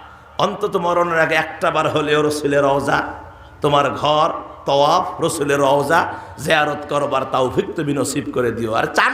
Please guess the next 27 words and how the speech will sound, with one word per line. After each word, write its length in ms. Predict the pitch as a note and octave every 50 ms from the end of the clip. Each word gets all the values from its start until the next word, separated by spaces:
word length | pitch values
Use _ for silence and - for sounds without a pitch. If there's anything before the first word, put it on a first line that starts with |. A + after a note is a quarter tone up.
| C#4+ D4
না 100 | C#4+ C4+
কেন 220 | C4+ - F#3+ F#3+
ভাই? 140 | D3+ A2 F#2 G2 - - - - - - - - - - - - - - - -
চান 200 | - F3 A3 B3
না 220 | C4+ C#4 C4+ C4
কেন? 260 | C4 C4 F#3 C#3+ C3+ -
চাইলে 320 | - F3+ G3+ A#3 B3+ C4+
তো 100 | C4 C4+
আল্লাহ 200 | B3+ A#3 A3+ F3
দিয়ে 180 | G3 G3+ F#3 E3
দিবে। 220 | C3+ A#2+ G#2+ - - - - - - -
কথা 180 | A2 A2+ D#3+
কোনে 200 | D#3 D#3 B2+ A#2+
কে? 420 | A#2 A#2 - - - - - - - - - - D3+ E3 F#3 F#3+ - F#3 -
চাইলেই 480 | - F#3 G3 C4 C#4+ C#4+ D#4+ F4 F4 D#4+
দিয়ে 240 | D4+ E4 D#4+ D#4+
দিবে। 360 | D#4+ E4 D#4 C#4+ A#3+ F3 B2+ - - - - - - - - - - -
একটা 180 | - D#3 - G3
কি 100 | G3+ A3
ঘটনা 360 | E3 C#3+ F#3 F#3+ G3+ G#3 G3+
শোনাবো 380 | - - - F#3+ F#3+ F#3+ G3 G3+
আপনাদেরকে? 520 | G3+ G3 G3+ G3 F#3 G3 F#3+ - A3+ G3
আমাদের 280 | F#3 E3+ F3+ E3+ F#3 F#3+
রংপুরের 460 | G#3 A#3 A#3 A3+ - B3 A#3+ A3+ F#3
ঘটনা 280 | D3+ E3 D#3 D#3+ D3+ C#3+
শোনাবো, 400 | - - E3 D#3+ E3+ G3+ - - - - - - - - - - - - - - - - -
শোনাবো। 560 | - E3 F#3 G3+ A3 B3+ C4 A3 D#3 - -